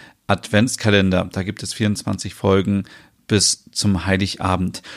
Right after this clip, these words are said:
Heute geht es hier in dieser Hügge-Podcast-Ausgabe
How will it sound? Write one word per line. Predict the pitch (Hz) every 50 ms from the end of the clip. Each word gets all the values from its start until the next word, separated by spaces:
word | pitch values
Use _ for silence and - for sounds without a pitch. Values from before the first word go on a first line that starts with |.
| - - -
Heute | - 117 135 147 - 180 175 156
geht | 123 135 -
es | 135 120 -
hier | - 143 147 147 131
in | 127 123
dieser | 120 120 120 104 92
Hügge-Podcast-Ausgabe | 120 170 175 165 - - 117 107 - - 110 101 95 92 - - - - 104 95 98 98 - - - - 98 92 98 101 95 95 104 101 98 95